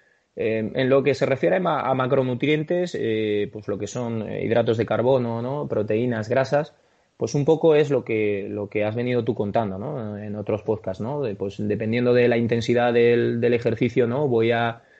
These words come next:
voy a utilizar, ¿no? para recuperar más, ¿no? un, un, una, un porcentaje mayor de proteínas que de hidratos de carbono o al revés, ¿no? Si estoy haciendo días de fondo, de poca intensidad,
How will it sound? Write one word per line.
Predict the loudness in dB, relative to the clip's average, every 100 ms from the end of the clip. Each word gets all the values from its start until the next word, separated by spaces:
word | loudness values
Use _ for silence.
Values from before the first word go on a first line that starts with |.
| _ 0
voy | 4
a | 4
utilizar, | 4 2 4 2 2
¿no? | 0 -2
para | 0 2
recuperar | 2 0 0 0 0 0
más, | 0 -2 -4 -4
¿no? | -4
un, | -2 -4 -6
un, | -6 -6 -4
una, | -2 -2
un | 0 2
porcentaje | 2 2 -2 -2 -2
mayor | -2 0
de | 0
proteínas | 0 0 0 0 -2 -2
que |
de | 0
hidratos | 2 0 0
de | 0
carbono | 0 0 0 -2 -2
o | 0 2
al | 2
revés, | 2 0 0
¿no? | -4 -6
Si | -4
estoy | -2
haciendo | -2 -2 -2
días | 0 0
de | 0
fondo, | 2 2 2
de | 0
poca | 0 0
intensidad, | 0 -2 -2 2 2 2